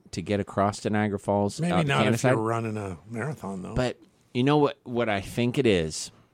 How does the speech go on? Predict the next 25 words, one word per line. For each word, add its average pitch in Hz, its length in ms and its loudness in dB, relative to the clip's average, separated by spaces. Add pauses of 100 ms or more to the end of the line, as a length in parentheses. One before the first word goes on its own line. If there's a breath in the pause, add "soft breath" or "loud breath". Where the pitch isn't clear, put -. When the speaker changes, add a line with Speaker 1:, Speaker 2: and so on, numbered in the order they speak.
(160)
Speaker 1:
and 101 120 0
this 104 180 0
happened 117 480 -2
to 87 60 0
me, 90 280 -2
I 101 100 -4
think 143 200 0
it's 123 140 -2
the 101 120 2
Detroit 95 480 0
Free 107 220 2
Press 104 320 0
because 101 360 -2
the 98 120 0
bridge 98 800 4 (500 soft breath)
goes 104 240 4
across, 95 600 0
and 98 200 -4
so - 100 -2
you, 98 280 4
they 95 160 2
run 95 260 2
across 113 440 2
the 135 100 2
bridge, 92 520 0